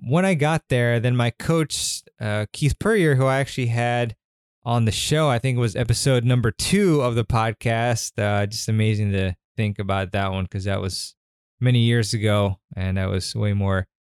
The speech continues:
tentative on that <laughs> episode, um, than I am now, but, uh, great progression. But n-, nonetheless, um, Coach Puryear opened my eyes into the proper doubles positioning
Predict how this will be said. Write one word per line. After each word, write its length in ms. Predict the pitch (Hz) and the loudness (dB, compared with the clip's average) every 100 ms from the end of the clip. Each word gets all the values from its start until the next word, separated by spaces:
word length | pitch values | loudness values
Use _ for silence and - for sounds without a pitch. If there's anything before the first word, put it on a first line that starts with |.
| _ _ _ | _ _ _
tentative 560 | - 156 143 139 156 147 | 0 2 2 2 4 4
on 200 | 143 139 | 4 4
that 160 | 135 | 6
<laughs> 120 | 151 | 4
episode, 680 | 147 135 - 135 131 127 113 135 | 4 0 2 2 4 2 0 -2
um, 300 | 113 110 107 | 0 2 2
than 120 | 107 | 2
I 120 | 107 107 | 2 2
am 220 | 104 98 | 2 4
now, 280 | 101 98 95 | 4 2 2
but, 280 | 95 92 - 113 | 0 -2 -2 -6
uh, 160 | 101 | -4
great 260 | 98 104 - | -2 -2 -2
progression. 640 | 110 104 104 - 113 104 - - - - _ - | -2 0 0 2 0 0 -4 -18 -18 -20 _ 0
But 120 | 147 | 2
n-, 220 | 175 170 | 4 4
nonetheless, 680 | 175 185 156 151 127 117 - | 4 4 4 4 4 2 0
um, 420 | 120 117 113 110 - | 0 2 2 0 -2
Coach 260 | - 175 - | -2 -2 -2
Puryear 400 | - 160 151 135 | 0 2 4 2
opened 400 | 143 143 151 135 | 2 2 4 4
my 300 | 127 117 113 - | 4 2 0 -2
eyes 480 | 117 120 120 113 104 | -2 0 2 2 2
into 760 | 113 107 - 120 120 113 113 104 _ _ | 0 0 2 2 4 4 2 0 _ _
the 80 | - | -6
proper 380 | - 135 131 139 | 0 0 2 2
doubles 320 | 131 127 123 | 4 4 2
positioning 1040 | - 110 113 147 - 156 143 139 135 139 | 2 0 2 2 2 2 4 4 4 2